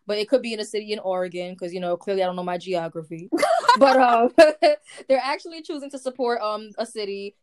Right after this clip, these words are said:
in which they're, um, giving access to these products to all the health professionals.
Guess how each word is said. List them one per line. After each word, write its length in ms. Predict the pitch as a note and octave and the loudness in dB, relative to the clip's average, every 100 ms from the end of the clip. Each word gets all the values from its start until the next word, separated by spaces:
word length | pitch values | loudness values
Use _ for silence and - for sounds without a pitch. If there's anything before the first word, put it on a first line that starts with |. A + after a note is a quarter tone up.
| - | -14
in 160 | G#3+ G#3 | -10 -10
which 160 | G#3+ | -10
they're, 180 | G#3+ G3+ | -8 -6
um, 240 | G3 F#3 | -6 -10
giving 300 | F3+ G#3+ G#3+ | -12 -12 -10
access 340 | G3 G3+ - G#3 | -10 -10 -12 -20
to 120 | - | -16
these 140 | G3+ | -16
products 420 | - G3+ F#3+ F#3+ - | -6 -4 -4 -6 -8
to 100 | F#3+ | -6
all 180 | F#3 | -4
the 80 | F#3 | -4
health 240 | F#3 F#3+ F#3+ | -8 -8 -8
professionals. 800 | F3+ G3 G#3 C4+ C#4 D4+ E4+ | -10 -10 -8 -6 -4 -4 -8